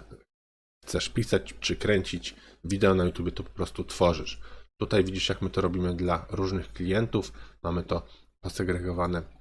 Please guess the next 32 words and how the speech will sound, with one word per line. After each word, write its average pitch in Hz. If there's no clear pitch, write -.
alfabetycznie, 101
także 90
rób 117
to -
samo 90
u 85
siebie. -
Zaoszczędzisz 139
sobie 113
dzięki 95
temu 87
dużo 85
czasu. -
Kolejne 165
narzędzia, 131
które 117
doskonale 104
nadają 95
się 98
do 95
Keyword 95
Research -
na 104
YouTubie, 127
to 104
jest 92
vidIQ 123
i 170
TubeBuddy. 101
W -
tym 196
momencie 165